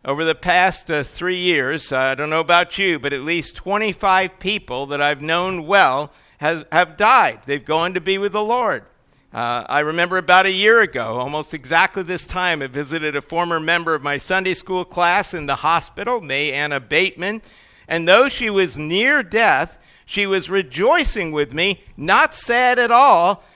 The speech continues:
because she knew that death wasn't the end. And she'd be with Jesus in heaven, and she'd be with her beloved husband, Earl. She died on Good Friday a year ago.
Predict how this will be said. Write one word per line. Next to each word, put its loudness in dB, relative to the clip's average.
because 0
she -4
knew 0
that -8
death 0
wasn't 0
the 0
end. 2
And -2
she'd -4
be 0
with 0
Jesus 0
in -2
heaven, 2
and -4
she'd -2
be -2
with 2
her 0
beloved 2
husband, -2
Earl. 4
She -8
died 4
on -2
Good 0
Friday 2
a -4
year -2
ago. 0